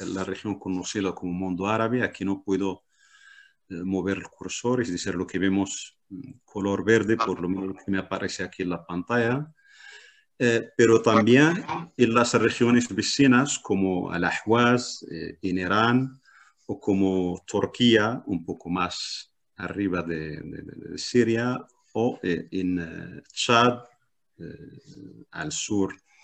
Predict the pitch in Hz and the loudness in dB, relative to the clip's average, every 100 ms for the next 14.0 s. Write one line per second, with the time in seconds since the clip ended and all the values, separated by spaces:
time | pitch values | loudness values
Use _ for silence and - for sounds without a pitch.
0 | - - - - 82 95 92 90 - 80 | -20 -20 -20 -14 -4 -2 0 -2 -6 -8
1 | 80 82 - - - - - - - - | -8 -10 -10 -14 -14 -16 -16 -20 -20 -20
2 | - 82 101 95 95 92 82 80 _ _ | -16 -6 -2 0 0 -2 -4 -10 _ _
3 | - 85 - - _ - - _ _ _ | -16 -16 -16 -20 _ -20 -20 _ _ _
4 | - - 107 98 87 82 80 76 73 - | -8 -4 0 2 0 -2 -6 -10 -12 -14
5 | - - - - 50 - - 50 - - | -14 -16 -16 -18 -16 -16 -16 -18 -20 -20
6 | - _ - - - _ _ _ _ _ | -20 _ -20 -20 -20 _ _ _ _ _
7 | _ _ _ - 62 - 92 113 104 113 | _ _ _ -20 -14 -6 0 2 4 4
8 | 135 151 - _ 82 80 - 95 90 87 | 2 -4 -14 _ -14 -12 -10 -8 -6 -6
9 | 85 82 82 104 113 117 120 123 - _ | -6 -8 -6 0 2 2 2 0 -4 _
10 | _ - - - _ _ - - 78 92 | _ -20 -20 -20 _ _ -16 -10 -8 -8
11 | 71 - - - - - _ 60 50 50 | -8 -10 -12 -14 -18 -20 _ -20 -20 -20
12 | - - _ - - _ _ - - - | -20 -20 _ -20 -20 _ _ -20 -16 -10
13 | - - 92 85 101 107 107 110 107 110 | -6 0 2 2 2 4 2 0 -4 -10